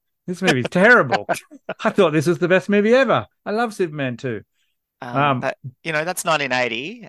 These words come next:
Speaker 2: Um,
Speaker 1: Right,
Speaker 2: I,
Speaker 1: yeah.
Speaker 2: I, I know.
Speaker 1: Wow.
Speaker 2: I, I saw, um, uh, when did The Dark Crystal come out?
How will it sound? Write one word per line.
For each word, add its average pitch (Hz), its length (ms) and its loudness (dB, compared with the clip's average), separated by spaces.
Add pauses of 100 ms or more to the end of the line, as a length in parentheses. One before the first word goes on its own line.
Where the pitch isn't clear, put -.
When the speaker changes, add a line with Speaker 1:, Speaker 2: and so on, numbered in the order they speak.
Speaker 2:
Um, 120 600 -8 (160)
Speaker 1:
Right, 135 340 -2
Speaker 2:
I, 131 40 -4
Speaker 1:
yeah. 160 280 -2 (220)
Speaker 2:
I, 127 120 0
I 131 40 -2
know. 139 80 -8
Speaker 1:
Wow. 139 300 0
Speaker 2:
I, 135 200 -2 (180)
I 135 120 0
saw, 139 680 -2
um, 135 520 -4 (1300)
uh, 120 880 -4
when 151 140 -12
did 147 80 -12
The 135 60 -8
Dark 135 240 -2
Crystal - 300 -16
come 127 180 -8
out? 113 200 -4